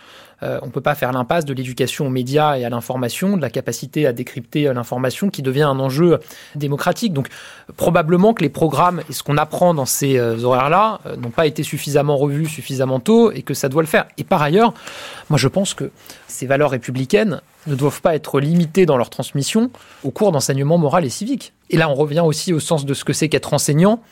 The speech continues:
euh, et à la vocation du métier, euh, d'enseignant. Avant de se dire qu'on veut être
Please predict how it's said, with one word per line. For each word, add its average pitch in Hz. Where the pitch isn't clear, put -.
euh, 131
et 143
à 127
la 120
vocation 151
du 139
métier, 139
euh, 123
d'enseignant. 190
Avant 165
de 170
se 175
dire 170
qu'on 151
veut 147
être 156